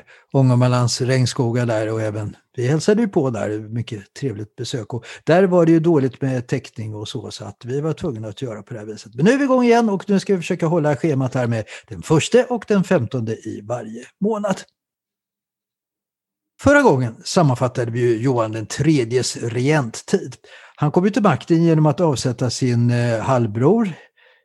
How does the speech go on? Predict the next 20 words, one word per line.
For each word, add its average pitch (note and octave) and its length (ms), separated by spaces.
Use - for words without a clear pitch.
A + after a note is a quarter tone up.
storebror, C3 1120
store D3 300
halvbror, B2 460
Erik C#3+ 280
den C3 180
fjortonde. D3+ 520
Eh, B2 300
senare C#3 360
kom B2 300
han A#2 260
att A2 240
låta G#2+ 400
giftmörda A2 720
honom, B2+ 440
ett, D3 200
ett A#2 180
brodermord C3+ 1400
bland A2+ 240
de A2 160
värsta A#2+ 480